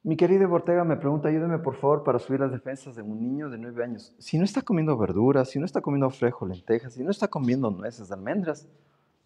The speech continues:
pues ¿de dónde quiere que le vengan las defensas? Las defensas bajan con proteínas de origen animal, inclusive con grasa de origen animal, ¿no?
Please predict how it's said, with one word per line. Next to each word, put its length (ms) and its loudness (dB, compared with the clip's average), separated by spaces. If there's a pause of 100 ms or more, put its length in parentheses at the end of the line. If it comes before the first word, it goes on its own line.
pues 140 -2
¿de 80 0
dónde 220 0
quiere 220 -4
que 100 -4
le 80 -2
vengan 220 -2
las 140 -4
defensas? 680 -10 (1400)
Las 160 0
defensas 500 -4
bajan 460 -2
con 140 -4
proteínas 420 -4
de 60 0
origen 260 -6
animal, 360 -4
inclusive 400 -8
con 200 -8
grasa 440 -6 (360)
de 80 -4
origen 320 -4
animal, 400 -6
¿no? 200 -8